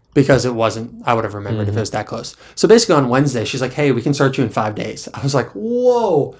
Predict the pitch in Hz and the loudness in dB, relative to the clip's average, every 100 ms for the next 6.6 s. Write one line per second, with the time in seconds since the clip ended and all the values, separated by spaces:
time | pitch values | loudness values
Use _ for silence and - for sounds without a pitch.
0 | _ - 190 185 147 120 - 156 151 - | _ 0 6 8 8 6 0 -2 -2 -4
1 | 113 117 - - _ _ _ _ _ - | -6 -8 -12 -20 _ _ _ _ _ 0
2 | 135 139 143 131 110 - _ - 143 139 | 4 4 4 -2 -4 -12 _ 0 2 0
3 | - 175 127 104 - _ _ _ _ _ | 2 2 2 -2 -12 _ _ _ _ _
4 | _ _ _ _ 127 127 131 139 135 123 | _ _ _ _ 0 2 0 0 2 2
5 | 131 117 110 - 120 113 110 110 110 107 | 2 -2 -4 -4 -2 0 -2 -2 -2 -2
6 | 113 117 113 107 107 | -2 -2 0 -2 -4